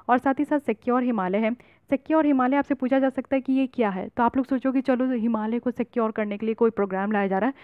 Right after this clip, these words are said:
बिल्कुल भी नहीं, absolutely wrong। यहाँ पे आपका कंजर्वेशन है, जो locally और globally significant बायोडायवर्सिटी है, लैंड है, फॉरेस्ट रिसोर्सेज है, हाई हिमालय इकोसिस्टम में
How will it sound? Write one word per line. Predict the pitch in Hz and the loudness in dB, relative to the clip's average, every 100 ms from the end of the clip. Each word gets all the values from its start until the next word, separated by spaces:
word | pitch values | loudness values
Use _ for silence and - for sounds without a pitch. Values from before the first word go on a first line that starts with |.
| - - | -20 -6
बिल्कुल | - 233 277 | -2 0 2
भी | 233 | 2
नहीं, | 269 220 | 0 -2
absolutely | 202 208 208 240 233 | -4 -2 -2 0 0
wrong। | 180 240 320 - _ 226 | 0 0 -2 -10 _ -2
यहाँ | 247 | 0
पे | 302 | 2
आपका | 277 - 254 | 0 0 -2
कंजर्वेशन | 226 214 208 208 - 247 | -2 0 0 0 0 -2
है, | 220 311 _ | -2 -4 _
जो | 196 214 | -2 0
locally | 208 220 247 277 | 2 0 0 0
और | 214 | 0
globally | 214 208 208 247 269 - | 0 -2 0 0 -2 -4
significant | 226 254 262 269 254 | -2 0 0 0 0
बायोडायवर्सिटी | 196 185 202 214 208 208 214 220 | 0 0 0 0 0 -4 -6 -4
है, | 220 | -2
लैंड | 202 190 185 208 | 0 0 -2 -4
है, | 208 | -4
फॉरेस्ट | 196 196 190 208 - | -4 -4 -4 -4 -4
रिसोर्सेज | 208 196 190 226 208 | -4 -4 -2 -2 -2
है, | 202 - - - | -4 -8 -20 -8
हाई | 220 240 254 | 0 2 2
हिमालय | 220 226 208 208 | 0 0 0 0
इकोसिस्टम | 233 214 220 214 208 - 208 | -2 -2 -2 -2 -4 -4 -2
में | 214 | -2